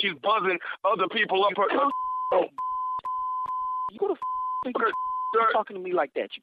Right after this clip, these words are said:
Speaker 2: punk.
Speaker 1: Sir, you're being, you're respectful to me as well, sir.
Speaker 2: No, no, no, no. No, no, the disrespectful is you coming and letting people come up in my building that you know is not.
Speaker 1: I haven't let
Speaker 2: not
Speaker 1: anybody
Speaker 2: in there.
Speaker 1: up here. I can't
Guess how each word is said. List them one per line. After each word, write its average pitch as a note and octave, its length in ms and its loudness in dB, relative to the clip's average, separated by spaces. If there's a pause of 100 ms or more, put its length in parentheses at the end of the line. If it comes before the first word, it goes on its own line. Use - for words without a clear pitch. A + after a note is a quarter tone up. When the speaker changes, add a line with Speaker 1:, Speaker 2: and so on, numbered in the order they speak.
Speaker 2:
punk. F#4 160 -2 (420)
Speaker 1:
Sir, C#5 160 2
you're D4 200 0
being, C#4 300 0
you're C4 160 2 (460)
respectful A#3+ 580 0
to A#3 140 0
me B3 260 4
as G3+ 100 4
well, G#3+ 460 4
sir. E3+ 280 2 (200)
Speaker 2:
No, F#3+ 180 -2
no, G3+ 140 -6
no, G#3 100 -8
no. - 180 -2 (200)
No, D#3+ 180 -4
no, C#3+ 160 0
the - 80 -10 (160)
disrespectful - 640 0
is C#3 200 -6
you A3 220 -4
coming F#3+ 300 0 (140)
and D#3 120 2
letting F#3+ 200 0
people - 280 -12 (180)
come A3 140 0
up F3+ 100 -4
in F3+ 60 -6
my E3+ 100 2
building F3+ 280 4
that - 160 -6
you F#3 60 -18 (160)
know A#3+ 280 2 (160)
is D3+ 120 -2
not. E3+ 140 0
Speaker 1:
I G#3+ 160 4
haven't A#3 340 6
let B3 180 4
Speaker 2:
not A#3+ 80 2
Speaker 1:
anybody A3 460 4
Speaker 2:
in - 60 4
there. - 60 6
Speaker 1:
up - 80 0
here. G3+ 180 4
I B3 140 2
can't D4 260 2